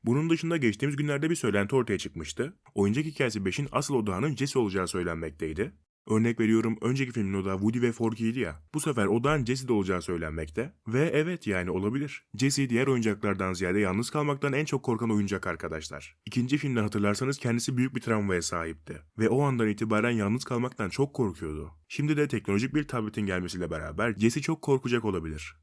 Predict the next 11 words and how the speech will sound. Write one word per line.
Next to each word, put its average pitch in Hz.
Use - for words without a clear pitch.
Bakalım 131
Jesse 117
sahipsiz 92
kalmayı 123
üstlenebilecek, 123
yalnız 98
kalma 92
korkusunu 95
yenebilecek 117
mi 147
göreceğiz. 90